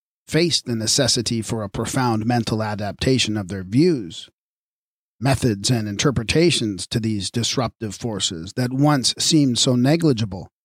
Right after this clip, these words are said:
and which are now shattering their old order completely. It was because of this belief in a growing goodwill among nations, because of the general satisfaction with things as they were,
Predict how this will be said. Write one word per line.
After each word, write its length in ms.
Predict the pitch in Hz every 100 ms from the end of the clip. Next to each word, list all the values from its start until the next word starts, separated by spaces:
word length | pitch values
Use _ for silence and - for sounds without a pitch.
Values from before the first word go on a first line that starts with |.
| _ _ _ 120
and 100 | 127
which 180 | 131
are 100 | 131
now 220 | 127 139 117
shattering 600 | - 135 139 120 110 104
their 140 | 107
old 240 | 117 113
order 280 | 110 107 98
completely. 640 | - 90 - 151 - 78 _ _ _ _ _ _ _ _ _ _ _ _ _ _ -
It 40 |
was 160 | 180 147
because 340 | 180 208 233
of 100 | 220
this 160 | 147 117
belief 400 | 113 98 107 117
in 80 | 127
a 80 |
growing 600 | 110 123 139 139 135 127
goodwill 500 | 120 131 120 135 143
among 320 | 131 120 120 113
nations, 640 | 143 147 120 110 151 147
because 400 | 123 143 170 165
of 120 | 156
the 100 | 143
general 520 | 127 110 147 160 147 127
satisfaction 1000 | 151 143 131 - 151 165 170 135 120 120
with 220 | 117 - _
things 500 | - 101 123 156 147
as 200 | 127 110
they 140 | 117
were, 400 | 113 160 156 131